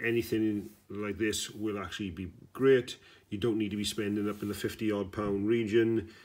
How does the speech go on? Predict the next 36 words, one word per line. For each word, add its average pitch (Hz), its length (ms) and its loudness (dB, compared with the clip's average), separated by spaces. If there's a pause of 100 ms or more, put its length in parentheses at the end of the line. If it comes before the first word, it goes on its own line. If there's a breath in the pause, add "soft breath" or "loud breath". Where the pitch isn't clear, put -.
(140 loud breath)
You 104 100 -4
can 104 100 0
go 101 160 2
down, 101 240 0
like 98 120 0
I 104 40 0
say, 98 200 -2
five 104 340 -4
pound 104 220 -2
if 95 80 -2
somebody's 95 260 -4
selling 101 320 -2
it, 98 260 -2
or 90 280 -6
seventeen 104 480 -2
pound 95 260 -2
online. 98 520 -2 (340 loud breath)
So 120 340 6
to 117 160 -2
be 147 160 8
honest, 127 480 6 (880 loud breath)
uh, 123 200 0
I 131 80 6
do 147 280 10
like 135 420 6 (460 loud breath)
the 113 100 0
design 113 420 4
of 113 60 6
the 110 60 4
Mophie. 123 580 2 (100)
I 110 60 -4
originally 117 440 2 (260)
put, - 280 -6
bought 113 220 0
this - 200 -2
one, 110 380 0